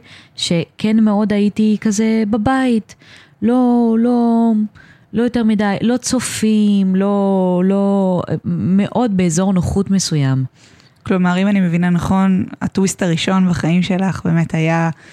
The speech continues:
Speaker 2: בזכות זה שהיועצת ואחר כך הרווחה התערבו בחייך, ויצאת מהבית סוף סוף מצד אחד, אבל מצד שני, את אומרת שזה עוד לא היה מספיק.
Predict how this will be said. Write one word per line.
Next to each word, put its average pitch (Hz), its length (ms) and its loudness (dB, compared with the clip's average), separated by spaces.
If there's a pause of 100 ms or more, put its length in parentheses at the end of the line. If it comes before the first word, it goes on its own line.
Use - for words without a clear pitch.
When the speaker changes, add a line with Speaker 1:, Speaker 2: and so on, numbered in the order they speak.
(220)
Speaker 2:
בזכות 180 320 -2
זה 175 120 0
שהיועצת 156 880 -2
ואחר 160 160 -6
כך 156 220 -8
הרווחה 151 440 -2
התערבו 160 360 -2
בחייך, 160 720 -2 (640)
ויצאת 226 400 -2
מהבית 156 460 2
סוף 156 160 -4
סוף 170 320 -4
מצד 160 280 0
אחד, 196 320 -2
אבל 180 100 4
מצד 175 260 0
שני, 185 400 2 (560)
את - 80 -4
אומרת 185 260 0
שזה 180 180 2
עוד 170 120 0
לא 170 60 2
היה 170 140 2
מספיק. - 540 -4